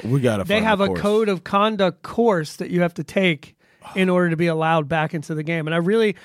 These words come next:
Speaker 2: I wanna learn, I wanna know what that cour-, I
Speaker 1: I wanna
Speaker 2: wanna know
Speaker 1: take the
Speaker 2: what
Speaker 1: course.
Speaker 2: the, uh, exactly. And I think it would be kind of interesting. Like, maybe we could send an email to the Philadelphia Eagles and just say, like, "Hey, we're really interested in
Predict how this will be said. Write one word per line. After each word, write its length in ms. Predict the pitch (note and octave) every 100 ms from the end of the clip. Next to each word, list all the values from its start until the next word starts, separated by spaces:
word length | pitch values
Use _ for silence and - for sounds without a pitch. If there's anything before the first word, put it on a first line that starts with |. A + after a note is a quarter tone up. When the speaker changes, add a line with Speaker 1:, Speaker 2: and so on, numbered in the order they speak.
| - -
Speaker 2:
I 140 | F#3+
wanna 260 | A3+ A#3 G#3
learn, 280 | F#3+ G#3 G#3+
I 100 | F#3+
wanna 220 | A#3+ A#3+
know 400 | G3 G3 G#3+ G3+
what 260 | F3 F3+ F#3+
that 280 | F#3 D#3 -
cour-, 220 | G3 F#3
I 40 | F3
Speaker 1:
I 20 |
wanna 180 | - A#3
Speaker 2:
wanna 100 | G#3
know 100 | G#3+
Speaker 1:
take 60 | G#3
the 40 |
Speaker 2:
what 80 | F#3
Speaker 1:
course. 460 | C4 G#3+ A2 - - -
Speaker 2:
the, 60 | A3+
uh, 20 | -
exactly. 540 | A3 A#3 G#3+ F#3 E3
And 120 | F3
I 60 | G3
think 200 | F#3+ A3
it 20 |
would 100 | A#3+
be 100 | G#3+
kind 200 | - G#3
of 80 | G3
interesting. 420 | G3+ G#3 - F3 E3
Like, 180 | D#3 F#3
maybe 160 | F3+
we 140 | F#3+ F3+
could 140 | E3
send 200 | F#3+ F#3
an 120 | F3
email 500 | F3+ F#3+ F3 D#3+ C#3 - _ - _ _ _
to 120 | F#3+
the 100 | E3+
Philadelphia 500 | F#3+ F3 E3+ E3+ E3
Eagles 400 | F3 F#3 E3+ D3+
and 80 | E3
just 140 | D#3 D3+
say, 140 | F3
like, 180 | E3 D#3
"Hey, 180 | G3+ F3+
we're 140 | F3+
really 280 | F#3 F#3+ F3+
interested 480 | F3 F3+ E3 F3+ E3
in 300 | E3 D#3